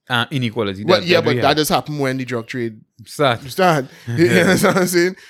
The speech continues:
Speaker 2: Because the businessmen start to get up there, up there, up there.
Speaker 1: Mm.
Speaker 2: You know what I mean? And the, the, the big rides is coming, and the,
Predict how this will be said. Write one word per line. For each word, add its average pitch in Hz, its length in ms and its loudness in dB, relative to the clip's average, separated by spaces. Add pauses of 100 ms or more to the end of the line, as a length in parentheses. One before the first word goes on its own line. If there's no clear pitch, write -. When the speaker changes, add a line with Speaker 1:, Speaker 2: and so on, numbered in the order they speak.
(100)
Speaker 2:
Because 139 300 0
the 135 100 -4
businessmen 143 760 0
start 135 220 -4
to 131 100 -6
get 135 180 -4
up 131 200 -6
there, 143 180 -2
up 139 160 -6
there, 160 160 4
up 127 160 -4
there. 127 220 -2
Speaker 1:
Mm. 113 260 -8
Speaker 2:
You 143 80 0
know 151 100 0
what 143 60 0
I 143 40 0
mean? 156 220 -2
And 117 300 -8 (280)
the, 120 200 -14
the, 131 100 -12 (140)
the 135 80 -6
big 123 260 -4
rides 131 400 -4
is 143 140 -6
coming, 147 640 4
and 120 200 -8
the, 113 260 -12